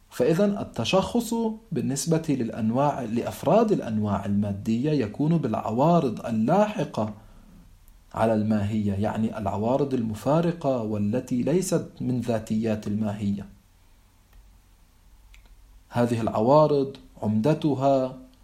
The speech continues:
التشخص الزماني والمكاني والوضعي، فزيد يختص بزمان خاص ومكان خاص ووضع خاص يميزه عن بكر، وبهذا يتشخص زيد عن بكر.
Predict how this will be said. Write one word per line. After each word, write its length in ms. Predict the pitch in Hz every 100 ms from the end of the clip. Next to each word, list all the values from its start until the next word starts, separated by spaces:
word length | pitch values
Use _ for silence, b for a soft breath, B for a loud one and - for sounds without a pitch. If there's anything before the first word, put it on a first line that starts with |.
| _ _ _ - _ _ 123
التشخص 720 | - 113 104 117 - 110 -
الزماني 960 | 107 104 104 107 104 120 147 143 127 120
والمكاني 920 | 104 98 101 101 101 101 131 139 123
والوضعي، 840 | 107 101 101 101 101 135 139 123 - b b b b b -
فزيد 460 | 107 104 143 147
يختص 640 | 135 113 107 - 139 - 131
بزمان 680 | 113 107 110 113 110 110
خاص 640 | 107 156 165 151 139 - 120
ومكان 600 | 110 104 107 104 107 101
خاص 600 | - 151 156 143 - -
ووضع 460 | 107 107 101 117 101
خاص 560 | - 156 160 139 -
يميزه 680 | 113 107 110 156 196 180 175
عن 220 | 131 123
بكر، 340 | 120 113 101 - - b b b b b b b b b - - - -
وبهذا 500 | 113 107 127 165 185
يتشخص 720 | 160 - 107 208 214 - 120
زيد 380 | 104 120 107 107
عن 180 | 107 95
بكر. 380 | 92 - -